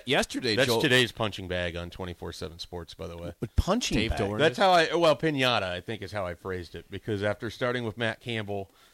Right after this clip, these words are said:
Speaker 2: then going to Lance Leipold, yesterday was Bill O'Brien.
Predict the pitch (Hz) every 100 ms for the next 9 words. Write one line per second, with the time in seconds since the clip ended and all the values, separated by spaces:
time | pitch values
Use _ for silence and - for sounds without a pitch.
0 | - 110 104 110 110 104 98 104 - 95
1 | 98 - 95 90 95 110 - 123 110 107
2 | 90 104 101 98 85 90 98 110